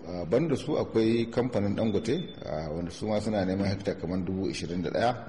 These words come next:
za su yi, a, harkar shinkafa. Kuma akwai, a,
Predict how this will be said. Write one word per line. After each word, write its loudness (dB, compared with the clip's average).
za -2
su -4
yi, 2
a, 0
harkar -4
shinkafa. -2
Kuma 0
akwai, 2
a, 2